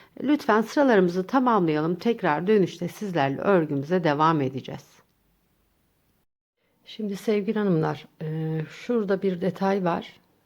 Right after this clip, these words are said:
Onu söylemeden geçmek istemedim. Şimdi toplamda iki, dört, altı, sekiz,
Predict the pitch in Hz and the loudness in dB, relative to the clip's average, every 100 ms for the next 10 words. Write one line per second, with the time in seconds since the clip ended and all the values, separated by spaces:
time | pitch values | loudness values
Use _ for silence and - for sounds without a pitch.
0 | _ _ - 180 175 160 - 170 165 165 | _ _ -6 -2 0 -2 -4 -2 -2 -2
1 | 160 165 160 160 170 - - 185 151 156 | 0 0 -2 -4 -6 -6 -6 -2 -2 -2
2 | 156 190 185 208 220 202 196 196 190 - | -4 -6 -4 -2 2 2 0 -2 -6 -4
3 | 196 185 185 175 170 170 - 170 170 160 | 0 0 0 0 0 -2 -2 2 2 0
4 | - 160 185 165 - 160 160 - | -6 -6 -4 -6 -4 -4 -4 -10